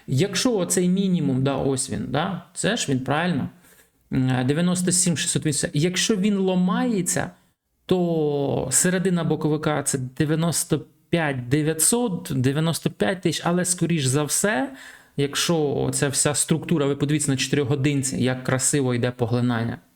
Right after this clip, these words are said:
просто пушка. Від чого? Від підтримки. Від чого? Від оцієї тіні. Як формується оті-, оця тінь, ви знаєте. Ви вже знаєте, як формується ця тінь, і саме від неї пішла реакція. Не від пустого місця.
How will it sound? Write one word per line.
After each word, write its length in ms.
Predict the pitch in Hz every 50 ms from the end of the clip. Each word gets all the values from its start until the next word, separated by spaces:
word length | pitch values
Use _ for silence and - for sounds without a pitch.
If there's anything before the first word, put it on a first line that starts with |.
| - 123
просто 320 | - 143 139 - - 143
пушка. 440 | 131 - - 131 123 - - - - - _ _ _ _ _ _ -
Від 200 | 123 135 151 151
чого? 380 | - - 170 160 143 113 123
Від 240 | 117 123 135 131 135
підтримки. 640 | 135 127 131 - 131 123 117 117 117 - 110 - - - _ _ _
Від 200 | - 131 151 143
чого? 380 | 135 - - 170 160 143 127 127
Від 160 | 127 135 127
оцієї 400 | 143 139 139 - 151 147 147 139
тіні. 420 | 139 143 143 139 127 120 110 - - - - - -
Як 260 | 135 160 175 170 175
формується 560 | - 180 170 175 170 170 165 151 - - 160
оті-, 420 | 151 147 147 - 147 139 139 135
оця 240 | - 139 131 - 139
тінь, 340 | 135 - - 135 123 120 135
ви 120 | 127 135
знаєте. 480 | 127 127 139 135 127 117 117 131 127 - - - _ _ _ _ _ _ _ _ - _
Ви 140 | - 135 151
вже 140 | 151 151 147
знаєте, 320 | 151 170 165 156 147 143
як 160 | 143 143 143
формується 440 | - - 147 147 147 143 135 - 147
ця 140 | 135 - 139
тінь, 240 | 135 - 131 127 127
і 40 |
саме 320 | 127 - 165 160 160 160 151
від 160 | 143 151 135
неї 300 | 156 160 160 156 151 143
пішла 300 | 143 - - - 135 131
реакція. 460 | 123 120 113 - - - - - - - _ _ _ _ _ _ _
Не 280 | 135 139 165 180 180
від 260 | 170 175 180 180 185 180
пустого 520 | 170 147 - - - 170 160 135 147 139
місця. 480 | 135 135 127 123 127 - - - 135